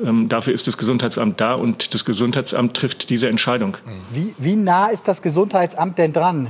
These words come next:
Speaker 2: Das, äh, also wird das letztendlich vom Verein informiert? Also hat,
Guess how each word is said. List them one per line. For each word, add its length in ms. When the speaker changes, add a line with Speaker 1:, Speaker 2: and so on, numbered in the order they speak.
Speaker 2:
Das, 300
äh, 160
also 320
wird 240
das 80
letztendlich 400
vom 160
Verein 440
informiert? 920
Also 200
hat, 120